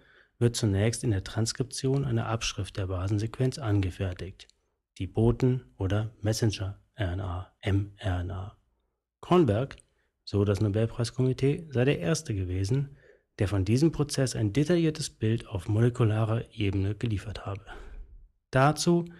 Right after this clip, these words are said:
zählten insbesondere auch die seit dem Jahr zweitausend entstandenen kristallographischen Aufnahmen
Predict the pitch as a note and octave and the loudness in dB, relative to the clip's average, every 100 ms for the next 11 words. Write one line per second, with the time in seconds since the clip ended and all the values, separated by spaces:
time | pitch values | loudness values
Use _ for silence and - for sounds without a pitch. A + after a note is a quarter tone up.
0 | - - _ _ - D#3 D#3 D3+ D3 - | -20 -20 _ _ 4 6 6 4 2 2
1 | D3 D3+ D3+ C#3 C#3+ C#3+ - - D3 D3 | 4 6 6 2 0 0 -2 -4 0 0
2 | - C#3+ B2+ C3 B2+ C3+ C3 B2 - A#2+ | -2 -2 0 2 4 4 4 2 0 0
3 | B2 C#3 C#3+ C#3+ C3+ C#3 C#3+ C#3+ C3+ B2 | 4 4 6 4 2 2 4 6 4 2
4 | - A#2+ C#3+ C#3 A#2 A#2+ B2 - - C#3+ | -4 0 0 2 2 2 0 -2 0 0
5 | - G2 G2 A#2+ C#3+ | 0 0 2 2 0